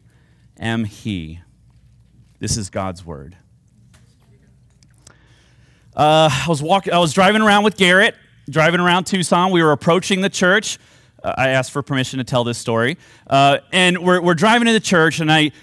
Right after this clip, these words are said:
and I see the Tucson mountains in the distance. And it was one of those beautiful days where, you know, there's some cloud cover, and you can see the dimensions of the mountain range with the shadows. It was just really pretty. And I said, "Would you look at that? Look at this view. What an amazing view.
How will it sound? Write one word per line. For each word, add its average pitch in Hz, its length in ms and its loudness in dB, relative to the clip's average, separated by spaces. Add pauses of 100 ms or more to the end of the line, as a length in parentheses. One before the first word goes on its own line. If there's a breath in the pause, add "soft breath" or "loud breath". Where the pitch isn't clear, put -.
(260 soft breath)
and 165 140 0
I - 20 2
see 233 160 0
the 233 100 0
Tucson 202 460 0
mountains 156 640 -2 (280)
in 147 120 -2
the 147 80 0
distance. 127 680 -4 (640 soft breath)
And 131 80 -6
it - 20 -2
was 131 60 -4
one 156 120 0
of 156 60 2
those 131 140 0
beautiful 156 320 -6
days 151 360 0
where, 127 200 -2
you 127 120 -4
know, 131 120 -2
there's 120 200 -4 (120)
some 123 200 -8
cloud 151 380 -2
cover, 139 380 0
and 127 100 -4
you 104 60 -6
can 117 80 -6
see - 160 -4
the 135 100 -4
dimensions 135 840 -4 (300 soft breath)
of 131 220 -2
the 135 40 -4
mountain 127 560 -2
range 123 480 -4
with 120 140 -8
the 120 80 -10
shadows. 113 540 -4
It 120 40 -10
was 117 100 -10
just 120 140 -12
really 117 180 -6
pretty. 95 360 -8 (300 soft breath)
And 139 80 -4
I 139 40 0
said, 135 200 -4
"Would 131 100 -6
you 147 80 -6
look 214 180 -6
at 190 120 -6
that? 160 340 -4
Look 175 140 -8
at 180 80 -8
this 131 160 -10
view. 98 340 -8
What 151 140 -8
an 156 80 -6
amazing 127 500 -4
view. 87 320 -10